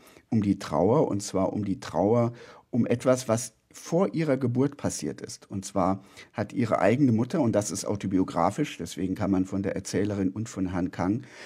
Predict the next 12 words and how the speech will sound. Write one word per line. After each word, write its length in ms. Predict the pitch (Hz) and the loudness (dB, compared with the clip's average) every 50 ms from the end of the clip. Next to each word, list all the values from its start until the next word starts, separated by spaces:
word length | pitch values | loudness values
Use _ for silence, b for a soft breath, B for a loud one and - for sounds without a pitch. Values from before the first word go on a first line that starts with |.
| B B B | B B B
sprechen, 540 | _ - - - 123 113 - - 139 135 135 | _ -16 -2 0 0 0 2 2 2 2 2
die 160 | 123 113 107 | 0 -2 0
hat, 260 | 117 127 123 - - | 0 -2 -4 -4 -12
äh, 140 | - - 120 | -6 -6 -6
schon 220 | 117 - 117 113 107 | -4 -2 -2 -2 -2
zwei 280 | - - 92 110 147 | 0 0 2 2 2
Kinder 380 | - - 156 156 170 151 139 139 | 0 0 0 2 2 2 0 0
verloren, 500 | - - 104 98 95 95 104 120 127 123 | 0 0 2 2 4 4 4 2 2 0
bevor 400 | 110 101 - - 117 113 131 139 | -2 -6 -4 -2 0 2 2 2
dann 360 | - 104 110 120 123 135 127 B B B B B _ - | 2 2 4 4 4 2 0 B B B B B _ 0
Han 280 | 117 117 117 - - - | 0 0 0 0 -4 -8
Kang 340 | - - 80 67 67 95 | -6 -4 -2 -2 -2 -6